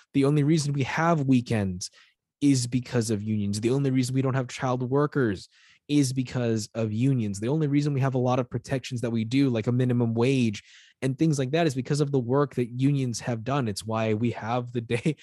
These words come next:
<laughs> the, the day off in America called Labor Day. We're celebrating the work that these unions did to make sure that people who work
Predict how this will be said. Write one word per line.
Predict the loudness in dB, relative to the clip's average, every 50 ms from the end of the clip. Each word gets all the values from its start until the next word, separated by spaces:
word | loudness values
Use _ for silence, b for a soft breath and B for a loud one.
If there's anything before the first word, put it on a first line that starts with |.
| -20 -20 -20
<laughs> | _ _ _ _ -2
the, | -2 -2 -2 -4 -6
the | -4 -2 -2
day | 0 2 2 2
off | 2 2 2 0 0
in | 0 0
America | 2 2 2 0 0 -2 -4 -4
called | -4 -2 -2 -2 -2 -2
Labor | 0 2 2 2 4 2 2 0
Day. | 0 -2
We're | -2 0 0 0 0
celebrating | -2 -2 -2 0 0 0 0 0 0 2 2 2 0 0 -2 -4 -6 -8 _ _ _ _ _ _ _ _ _ _ _ -4
the | 0 0 2
work | 2 4 4 4 4 2 2 -2
that | -2 0 0 2 2 0 -2 -4 -8 _ _ _ _ _ _ _ _ _ _ _ _ _ -6
these | -2 0 0 0 0 -2 -2
unions | 0 0 2 2 2 0 0 -2 -2 -6
did | -6 -2 0 2 2 2 0 0 -2
to | -4 -2
make | 0 0 0 0 -2 -4
sure | -6 -4 -2 -2 0
that | 2 0 0 -2 -4 _ _ _ _ _ -20 -16
people | -12 -10 -6 -4 -2 -2
who | 0 0 0
work | -2 -2 -2 -2 -2 -2 -2 -4 -6 -16